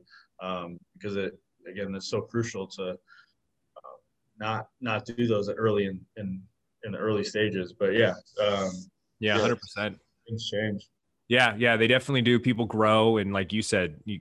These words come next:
Speaker 2: get married, you have kids, people's financial situation changes. There's just so many externalities that can kinda happen that really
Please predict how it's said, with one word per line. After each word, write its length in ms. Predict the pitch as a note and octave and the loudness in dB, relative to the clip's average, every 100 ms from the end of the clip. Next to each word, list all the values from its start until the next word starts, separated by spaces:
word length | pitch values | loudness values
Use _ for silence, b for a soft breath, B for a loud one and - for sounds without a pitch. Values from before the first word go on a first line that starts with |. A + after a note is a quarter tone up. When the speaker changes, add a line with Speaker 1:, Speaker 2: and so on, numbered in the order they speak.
| - | -6
Speaker 2:
get 160 | A2+ G#2 | -4 0
married, 440 | A2 A2 A2 G2+ | 2 4 2 0
you 80 | F#2+ | -4
have 160 | F2+ - | -4 0
kids, 480 | A#2+ A2 F#2+ - | 4 4 4 -4
people's 340 | - G#2 G2 - | -6 -6 -6 -6
financial 480 | F#2 F2+ G2+ G#2 G2 | -6 -2 -2 -2 -6
situation 640 | A2 F#2+ G2+ G2 - F#2 | -6 -4 -2 -2 -4 -6
changes. 720 | G#2+ G2 G2 F#2 F#2 F2+ - | -4 -2 -2 -2 -4 -4 -8
There's 180 | F#2 F2+ | -8 -8
just 300 | - G2+ - | -6 -6 -2
so 320 | A#2+ A#2 A#2 | -2 -2 -2
many 420 | A#2 G#2 F#2+ F2+ _ _ _ _ _ A2 | 0 0 -2 -6 _ _ _ _ _ -4
externalities 800 | A2 - A2 G2 F#2+ G2+ F#2+ F2 | -4 -4 -2 0 0 0 -2 -4
that 80 | |
can 160 | F#2+ F2+ | -8 -8
kinda 240 | G2 F#2+ | -4 -4
happen 580 | E2+ G2 G#2 - F2+ F2 B B B - | -2 0 0 -2 -6 -6 B B B -4
that 180 | G2 F2 | -2 0
really 560 | G#2 G#2+ G#2 G2 F2+ | 2 2 4 2 -2